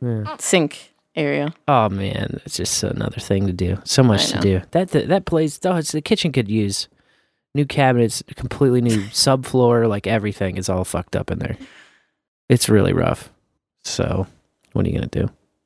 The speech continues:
Speaker 1: Just print it up, <laughs> C-dubs. Suggest, I can just print the wall. What the fuck am I doing?
Speaker 2: Yeah.
Speaker 1: What am I
Speaker 2: <laughs> What are you
Speaker 1: doing?
Speaker 2: doing?
Speaker 1: What am I doing? Control print the wall.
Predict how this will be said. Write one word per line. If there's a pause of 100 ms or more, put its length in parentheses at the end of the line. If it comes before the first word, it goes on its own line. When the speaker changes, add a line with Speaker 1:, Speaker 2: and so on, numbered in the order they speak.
(140)
Speaker 1:
Just
print
it
up,
<laughs>
C-dubs.
Suggest, (300)
I
can
just
print
the
wall.
What
the
fuck
am
I
doing?
Speaker 2:
Yeah. (140)
Speaker 1:
What
am
I
Speaker 2:
<laughs>
What
are
you
Speaker 1:
doing?
Speaker 2:
doing? (440)
Speaker 1:
What
am
I
doing?
Control
print
the
wall.